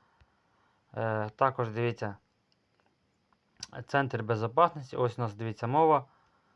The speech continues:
Е, української на даний момент нема, опять же ж,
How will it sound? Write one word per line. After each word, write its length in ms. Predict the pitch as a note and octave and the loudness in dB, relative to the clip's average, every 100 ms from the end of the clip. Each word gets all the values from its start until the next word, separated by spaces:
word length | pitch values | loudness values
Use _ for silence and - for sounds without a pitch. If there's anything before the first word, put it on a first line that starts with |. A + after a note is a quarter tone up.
| _ _ - | _ _ -10
Е, 220 | A#2 A#2 - _ | -6 -6 -8 _
української 520 | - B2 B2 - A#2 | -6 -4 -4 -4 -4
на 60 | |
даний 240 | A2 A2+ A2 | -2 -2 0
момент 360 | A2 G#2+ G#2+ | -2 -4 -4
нема, 340 | C3+ D#3+ F#3 E3+ | -4 0 2 0
опять 300 | C3 C#3+ C3+ | 2 2 0
же 140 | B2+ | -2
ж, 140 | B2 | -10